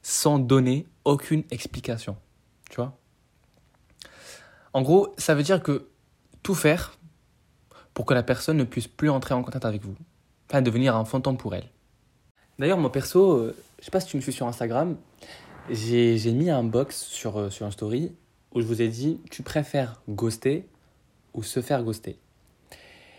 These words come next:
Il y avait, euh, je pense, quatre-vingts pour cent qui ont, qui ont choisi ghoster, et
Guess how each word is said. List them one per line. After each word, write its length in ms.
Il 60
y 40
avait, 440
euh, 160
je 80
pense, 340
quatre-vingts 400
pour 180
cent 220
qui 160
ont, 160
qui 100
ont 80
choisi 340
ghoster, 540
et 100